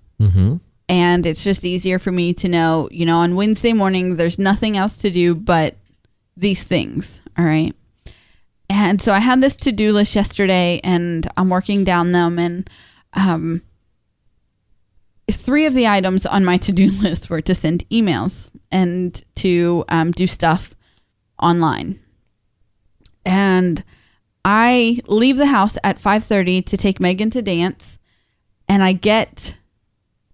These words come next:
Speaker 2: I drop her off. I have to, um, run an errand, and I come back, and I'm sitting in the, um, I'm just sitting in the parking lot in the car going, "What, what am I gonna do? Am I gonna read?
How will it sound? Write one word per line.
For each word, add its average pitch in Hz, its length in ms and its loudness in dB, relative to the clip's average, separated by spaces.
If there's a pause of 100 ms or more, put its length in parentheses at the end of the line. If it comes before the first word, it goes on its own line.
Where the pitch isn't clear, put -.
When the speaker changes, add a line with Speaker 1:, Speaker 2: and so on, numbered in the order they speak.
(100)
Speaker 2:
I 190 80 0
drop 214 260 2
her 247 140 4
off. 208 380 2 (140)
I 180 60 -2
have 190 340 -2
to, 214 400 0
um, 185 460 2 (480)
run 214 200 4
an 240 140 2
errand, 190 500 2
and 247 100 0
I - 60 0
come 254 240 2
back, 190 400 2
and 185 100 2
I'm 175 140 4
sitting 233 540 0
in 196 320 2
the, 185 240 2
um, 175 480 2 (2250)
I'm 220 80 2
just 202 200 -2
sitting 262 260 2
in 233 100 0
the 233 80 2
parking 208 320 0
lot 180 220 0
in 196 100 0
the 202 100 2
car 190 320 2
going, 180 300 0
"What, 175 160 0 (460)
what 190 240 0
am 202 100 2
I 190 60 4
gonna 180 200 2
do? 101 140 -4
Am 196 80 -6 (1120)
I 156 100 -2
gonna 160 160 0
read? 185 340 -2